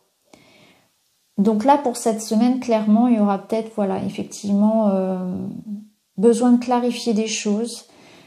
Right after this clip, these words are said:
de se libérer d'un stress, euh, d'avoir beaucoup de démarches. Euh, ça peut être très administratif, ça peut être vraiment très, euh, beaucoup de stress, de,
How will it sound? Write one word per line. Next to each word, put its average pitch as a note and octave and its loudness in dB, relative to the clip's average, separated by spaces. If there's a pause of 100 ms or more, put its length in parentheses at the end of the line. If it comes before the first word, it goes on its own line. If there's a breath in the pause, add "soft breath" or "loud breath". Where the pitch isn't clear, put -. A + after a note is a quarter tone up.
(140 soft breath)
de A3 2
se A3 -2
libérer A3+ 4
d'un G#3 4
stress, - -4 (400)
euh, G3 0 (1400)
d'avoir A3 2
beaucoup B3+ 0
de G#3+ 0
démarches. A3 0 (640 loud breath)
Euh, G3+ 0
ça G#3 -4
peut G#3+ 2
être G3 -2
très C4+ 0
administratif, A#3 0
ça - -4
peut G#3+ -2
être G#3 0
vraiment A3+ 0
très, B3 0
euh, F#3+ 0 (220)
beaucoup A#3+ -4
de C4 -12
stress, B3 -4
de, G#3 2